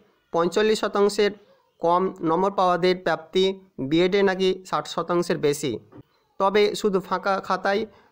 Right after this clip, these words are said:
বা কেন? অনেকে আছেন যারা ওএমআর শিট সব উত্তর দিয়েছেন, কিন্তু বিস্তর ভুল। তবুও প্রাপ্তি সেই তেপ্পান্ন।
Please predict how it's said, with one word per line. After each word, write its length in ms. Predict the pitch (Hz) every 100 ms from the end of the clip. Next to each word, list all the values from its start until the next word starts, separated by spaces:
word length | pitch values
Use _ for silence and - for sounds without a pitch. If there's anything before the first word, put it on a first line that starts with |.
| -
বা 180 | 151 170
কেন? 260 | 170 180 151 123 120 _ _ -
অনেকে 360 | 165 202 214 226
আছেন 320 | 190 190 214 214 233 156
যারা 240 | 147 160 160 -
ওএমআর 340 | 175 196 202
শিট 200 | 202 202 202 -
সব 180 | 190 170
উত্তর 220 | 170 190
দিয়েছেন, 460 | 160 160 156 - 135 117 - _ _ _ _
কিন্তু 240 | - 208 220
বিস্তর 360 | 190 190 214 180
ভুল। 240 | 143 143 120 - _ _ _ _ _ _ _ _ _ _ _ _ _ _ _ _ _ _ -
তবুও 260 | 202 226 233
প্রাপ্তি 340 | 214 202 220
সেই 200 | 214 220
তেপ্পান্ন। 480 | 202 180 180 160 147